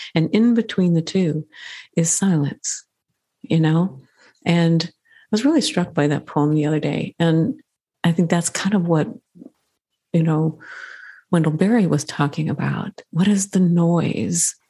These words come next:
of my life? What is the noise of my own ego? What is the noise of, you know, and, and,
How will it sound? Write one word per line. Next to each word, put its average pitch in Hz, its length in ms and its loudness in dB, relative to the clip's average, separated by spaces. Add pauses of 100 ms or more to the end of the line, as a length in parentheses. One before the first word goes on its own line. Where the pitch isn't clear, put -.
(120)
of - 140 -6
my 156 180 0
life? 160 640 -4 (580)
What 170 140 0
is 180 180 0
the 170 80 0
noise 165 380 2
of 165 100 0
my 156 160 2
own 151 160 2
ego? 151 460 0
What 170 200 0
is 180 140 0
the 170 80 0
noise 165 460 4
of, 160 140 0 (600)
you 170 100 0
know, 151 220 0
and, 170 240 0 (560)
and, 170 260 0